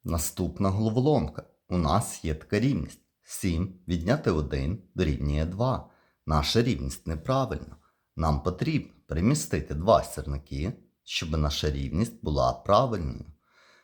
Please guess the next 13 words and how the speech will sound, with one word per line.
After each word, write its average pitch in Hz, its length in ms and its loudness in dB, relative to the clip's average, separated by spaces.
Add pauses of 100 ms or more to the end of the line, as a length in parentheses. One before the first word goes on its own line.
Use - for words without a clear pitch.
(120)
Це 120 200 8
є 151 60 6
досить 190 460 -2
простенька - 500 0
математична 78 800 -2
задачка, 73 720 0 (400)
з 78 100 0
якою 139 280 2
без 123 220 -2
проблем 151 480 2
справляються 73 800 -2
як 82 360 2
діти 98 400 -6